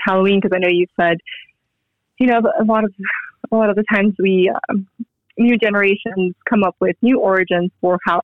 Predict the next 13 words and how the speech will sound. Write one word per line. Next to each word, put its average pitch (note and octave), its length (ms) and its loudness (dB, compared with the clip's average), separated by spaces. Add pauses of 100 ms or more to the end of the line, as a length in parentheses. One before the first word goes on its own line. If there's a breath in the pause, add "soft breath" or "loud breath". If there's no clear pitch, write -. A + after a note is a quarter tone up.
(160)
for F#3 160 -2
holidays. E3+ 460 0 (160)
So F3+ 200 0 (800 loud breath)
unfortunately, - 760 -2
you G#3 120 2
know, - 140 -2
Halloween, E3+ 520 0
you E3+ 140 0
dress E3 280 -2
up, E3+ 280 -2
but E3+ 160 0
it, F3+ 160 -2 (220)
it's F3+ 220 -2